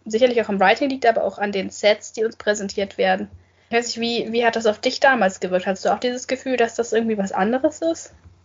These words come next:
Nicht so Hollywood, ähm, Actionfilm, sondern irgendwie was ganz, ganz Eindrückliches, was ganz Originelles?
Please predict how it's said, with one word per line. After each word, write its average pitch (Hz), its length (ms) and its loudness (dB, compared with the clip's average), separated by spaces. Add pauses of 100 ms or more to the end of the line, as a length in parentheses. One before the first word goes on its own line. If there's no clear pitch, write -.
(380)
Nicht - 140 0
so 233 160 6
Hollywood, 269 420 8 (500)
ähm, 262 240 2
Actionfilm, 302 720 0
sondern 254 300 -2
irgendwie 226 180 -2
was 226 140 -2
ganz, - 480 0 (1040)
ganz 254 240 2
Eindrückliches, 294 720 -4
was 269 100 0
ganz 233 220 -2
Originelles? 226 800 -2